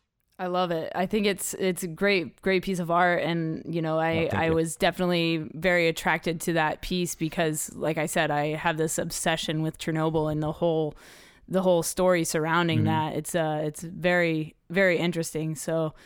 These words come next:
Speaker 1: definitely a cool piece of art. Um, so I noticed you do a lot of work with, like, elements of, like, fire.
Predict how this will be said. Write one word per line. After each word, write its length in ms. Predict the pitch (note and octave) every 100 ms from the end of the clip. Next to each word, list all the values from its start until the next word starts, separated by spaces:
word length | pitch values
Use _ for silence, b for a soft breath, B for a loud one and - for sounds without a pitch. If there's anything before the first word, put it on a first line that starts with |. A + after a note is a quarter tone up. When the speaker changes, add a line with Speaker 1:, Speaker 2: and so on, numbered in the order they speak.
| b b b - E3
Speaker 1:
definitely 400 | F#3+ F#3 F3 E3
a 60 |
cool 200 | - F3
piece 220 | - E3+
of 100 | D#3+
art. 320 | E3+ E3 - -
Um, 380 | F3+ F#3 F3+ E3+
so 180 | - B3
I 80 | B3+
noticed 360 | C4+ D4+ C#4+
you 80 | B3
do 140 | A3+ A#3+
a 40 |
lot 240 | G#3+ G#3 G#3+
of 180 | F#3+
work 280 | E3 G3 G3+
with, 180 | G3+ F#3+
like, 260 | F3+ D#3+ -
elements 380 | F#3 F#3+ F#3+ G3
of, 120 | F3
like, 180 | E3+ -
fire. 680 | - F3+ D#3 E3+ A3+ C#4